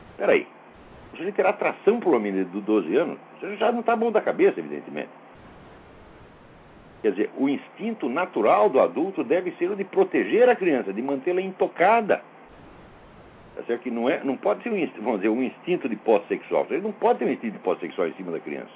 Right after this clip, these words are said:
Quer dizer, todo adulto é virtualmente um protetor de crian-, da criança. Isso, esse seria, isso é um sentimento normal. Assim como é normal você, quer dizer,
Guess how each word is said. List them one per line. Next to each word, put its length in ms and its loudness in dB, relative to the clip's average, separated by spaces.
Quer 60 -8
dizer, 180 -2
todo 340 6
adulto 600 -2
é 100 4
virtualmente 800 -2
um 80 -6
protetor 720 2
de 80 -2
crian-, 360 0
da 80 -2
criança. 560 -10
Isso, 180 0
esse 240 -2
seria, 320 -2
isso 140 -2
é 20 2
um 120 -2
sentimento 520 -2
normal. 540 2
Assim 260 -2
como 220 -2
é 40 -2
normal 400 2
você, 300 0
quer 60 -10
dizer, 180 -6